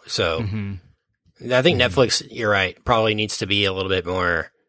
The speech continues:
Speaker 1: careful, not just throw money around like they have been. And their strategy has been make twenty-five things, and if one thing is Tiger King,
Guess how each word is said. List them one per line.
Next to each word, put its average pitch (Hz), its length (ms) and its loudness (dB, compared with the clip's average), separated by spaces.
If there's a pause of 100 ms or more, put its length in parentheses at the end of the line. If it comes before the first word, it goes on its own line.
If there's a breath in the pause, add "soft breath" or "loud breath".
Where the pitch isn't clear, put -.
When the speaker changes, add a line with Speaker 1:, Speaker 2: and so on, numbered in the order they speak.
(960)
Speaker 1:
careful, 110 640 2 (100)
not 110 380 -2
just - 180 -2
throw 110 180 2
money 95 240 2
around 85 320 0
like 85 160 0
they 90 120 -2
have 82 240 0
been. 78 280 -6 (760)
And 82 460 -12 (600)
their 110 140 0
strategy 131 480 2
has 123 160 4
been 110 400 0
make 107 180 0
twenty-five 117 560 0
things, 104 640 -2 (680)
and 104 260 -4
if - 140 -4
one 113 360 0
thing 110 460 0
is 101 300 -2
Tiger 113 280 -2
King, 90 460 -4